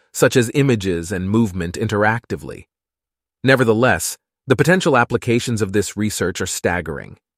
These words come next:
Imagine advanced A I systems that can autonomously learn, adapt, and interact with their environment in real time. These A I systems could be applied in various fields such as healthcare, education,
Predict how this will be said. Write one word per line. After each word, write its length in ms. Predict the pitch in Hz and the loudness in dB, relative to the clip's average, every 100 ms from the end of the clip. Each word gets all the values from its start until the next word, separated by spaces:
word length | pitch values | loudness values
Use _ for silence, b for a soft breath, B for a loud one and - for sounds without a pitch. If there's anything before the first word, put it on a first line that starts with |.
| _ _ | _ _
Imagine 400 | 123 135 139 139 | 2 4 4 2
advanced 580 | 123 101 117 120 120 - - | 0 2 0 0 -2 -6 0
A 180 | 113 110 | 0 2
I 220 | 107 107 | 0 0
systems 540 | - 98 - 98 98 | -2 -6 -4 -6 0
that 160 | 120 - | 0 0
can 180 | 127 120 | 0 0
autonomously 960 | 110 - - 147 143 110 - 107 101 | -2 -4 -4 -2 0 0 -2 -4 -2
learn, 640 | 95 113 120 113 110 110 110 | -2 0 0 0 -2 -6 -4
adapt, 540 | 107 107 120 120 - - B B | -2 2 2 2 -2 -14 B B
and 160 | 131 131 | 2 4
interact 580 | 156 156 147 139 123 113 | 6 6 6 4 2 -2
with 140 | 98 | 2
their 240 | 113 107 | 4 4
environment 760 | 101 92 110 110 104 95 98 82 | 2 2 2 2 0 -2 -4 -4
in 260 | 107 101 | -2 -2
real 280 | 101 120 101 | 0 0 0
time. 560 | - 120 107 58 60 62 _ _ _ _ _ | -2 -8 -8 -10 -14 -18 _ _ _ _ _
These 240 | 135 156 147 | 0 4 6
A 160 | 139 | 8
I 140 | 127 123 | 6 4
systems 500 | - 113 - 110 107 | 0 -2 0 -2 -2
could 120 | 113 | -2
be 120 | 113 | 0
applied 360 | 110 135 123 120 | 0 2 2 2
in 120 | 110 | 2
various 400 | 131 135 120 - | 2 4 2 0
fields 580 | - 151 113 101 - - | -2 2 2 0 -6 -6
such 240 | 113 - | -4 -2
as 160 | 101 90 | -4 -2
healthcare, 640 | 139 151 - 131 120 127 | 2 2 2 2 2 2
education, 720 | - 110 - 135 123 127 117 | 0 -2 0 -2 0 -2 -4